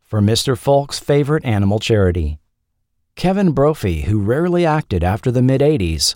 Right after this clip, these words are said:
lived a modest life and had become a doorman at the Hotel Bel Air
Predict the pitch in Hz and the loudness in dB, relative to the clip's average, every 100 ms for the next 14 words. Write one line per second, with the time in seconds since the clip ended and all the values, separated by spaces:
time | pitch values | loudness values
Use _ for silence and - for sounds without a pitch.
0 | _ 107 127 175 180 175 165 160 147 - | _ -8 -2 0 2 0 0 -2 -4 -2
1 | 143 143 82 - - _ _ 120 110 113 | -2 0 -4 -8 -16 _ _ -2 -2 -2
2 | 127 - 156 151 131 175 160 95 85 76 | -4 -2 -2 -2 0 0 2 2 0 -2
3 | 82 113 95 143 165 - 165 165 139 143 | -4 -4 -2 0 0 -2 -2 -2 0 0
4 | 156 156 95 85 | 2 2 0 -2